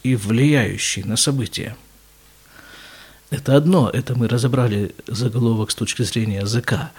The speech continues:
Но мы никак не можем пропустить прямо вот здесь же сразу, в самом начале сказки, еще, собственно, не дойдя до сказки, а просто прочитав заголовок, мы никак не можем пройти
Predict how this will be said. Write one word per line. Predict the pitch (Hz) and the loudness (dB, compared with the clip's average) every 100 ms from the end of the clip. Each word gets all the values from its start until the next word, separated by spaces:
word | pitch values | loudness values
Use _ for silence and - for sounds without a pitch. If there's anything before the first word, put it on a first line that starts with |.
| - - - - - - - _ | -20 -18 -18 -18 -20 -20 -20 _
Но | 131 | 4
мы | 147 | 8
никак | 208 240 277 | 8 8 4
не | 226 240 | 6 6
можем | 240 247 226 226 | 8 6 8 6
пропустить | 202 - 160 175 214 - 208 151 | 4 4 4 4 0 2 0 0
прямо | - 143 185 175 156 | 2 4 4 2 2
вот | 151 | 2
здесь | 117 127 135 - | 2 2 2 0
же | 101 104 | -2 -2
сразу, | - 117 139 117 104 | -2 0 0 0 -4
в | |
самом | - 147 127 | -2 0 0
начале | 98 - 135 113 104 - - - - | 0 0 0 0 -2 -6 -18 -20 -8
сказки, | - - 196 180 - 123 | -6 2 4 4 2 0
еще, | 117 156 | 2 2
собственно, | - 160 - 170 | 2 0 2 4
не | 170 | 6
дойдя | 165 180 175 | 6 6 6
до | 196 175 | 4 4
сказки, | - 180 175 - | 2 2 2 2
а | 123 | 0
просто | 156 143 139 | 2 0 0
прочитав | 139 143 139 135 | 0 -2 0 0
заголовок, | 117 123 196 214 190 - - - - - | 0 2 2 4 0 -6 -20 -20 -20 -8
мы | 117 120 | 2 4
никак | 120 - 190 220 - - | 4 6 4 4 -2 -6
не | 143 110 | 0 2
можем | 107 180 160 113 | 4 2 2 0
пройти | 98 90 - 190 | -2 -4 -2 -2